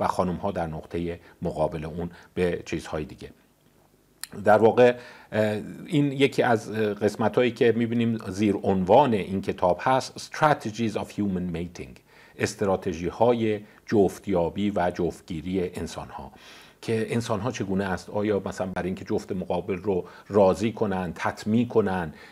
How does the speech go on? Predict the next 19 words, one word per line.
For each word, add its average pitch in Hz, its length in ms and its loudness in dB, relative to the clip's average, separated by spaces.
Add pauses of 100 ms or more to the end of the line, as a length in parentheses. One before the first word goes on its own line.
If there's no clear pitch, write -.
یه 107 140 4
جوری 110 420 0
او 113 160 0
رو، 101 280 6 (260)
اه، 95 180 -6
تشویق 151 480 2
کنن 98 380 2
که 101 220 2
به، 92 400 0
اه، 87 200 -8
طرف 92 420 2
علاقمند 90 580 -2
بشه، 127 380 -2 (200)
استراتژی‌های 101 840 -2
مت-، 95 580 -6
متفاوتی 156 680 -2
به 107 100 -2
کار 98 220 -4
می‌برن؟ 87 460 -8